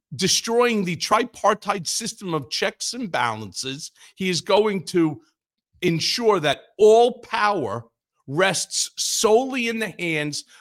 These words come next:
of the executive branch, stripping both the legislative and the judicial branch of government of their powers,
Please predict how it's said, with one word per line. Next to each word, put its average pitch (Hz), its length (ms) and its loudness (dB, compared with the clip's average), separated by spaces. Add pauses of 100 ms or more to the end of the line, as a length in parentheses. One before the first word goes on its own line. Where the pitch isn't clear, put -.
of 160 180 0
the 165 180 -2
executive 147 840 -4
branch, 117 640 -4
stripping 165 640 -2 (280)
both 185 220 2
the 175 80 -2
legislative 196 1040 0 (320)
and 196 260 0
the 185 60 2
judicial 160 680 -4
branch 117 680 -4
of 123 160 -12
government 151 640 0 (260)
of 170 160 2
their 156 180 2
powers, 131 720 -2